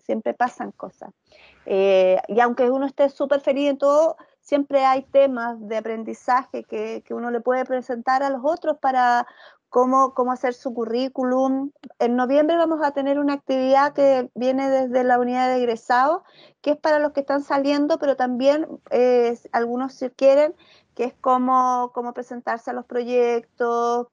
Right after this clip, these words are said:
cómo hacer los currículum, que, que también podría ser una ayuda, a lo mejor un poco, tal vez un poco tarde, pero yo creo que nunca es tarde pa-, para tener algunas ideas de, de mejorar estos procesos.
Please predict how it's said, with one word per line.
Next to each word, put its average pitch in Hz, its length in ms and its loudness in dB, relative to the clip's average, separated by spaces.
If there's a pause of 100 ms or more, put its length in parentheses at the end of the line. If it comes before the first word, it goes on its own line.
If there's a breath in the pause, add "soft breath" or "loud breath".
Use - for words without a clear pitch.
(120)
cómo 247 220 -2
hacer 247 180 -4
los 240 140 -2
currículum, 247 880 -4
que, 240 200 -6
que 240 120 -4
también 233 320 -4
podría 240 300 -2
ser 240 360 -4 (380 soft breath)
una 240 220 -2
ayuda, 233 680 2
a - 100 -6
lo 226 100 -2
mejor 233 220 -6
un 233 60 -6
poco, 233 520 -2 (160)
tal 220 180 -8
vez 226 160 -4 (180)
un 131 140 -14
poco 220 200 -2
tarde, 240 600 -4
pero 233 180 0
yo 240 140 0
creo 247 160 -4
que 247 100 -6
nunca 247 280 -6
es - 80 -10 (100)
tarde 254 340 -2
pa-, 247 420 -2 (440 soft breath)
para 240 400 2
tener 233 240 -4
algunas 233 340 -6
ideas 220 680 -2 (300)
de, 214 460 -6
de 214 120 -2
mejorar 214 560 0
estos 214 220 -12
procesos. - 560 -16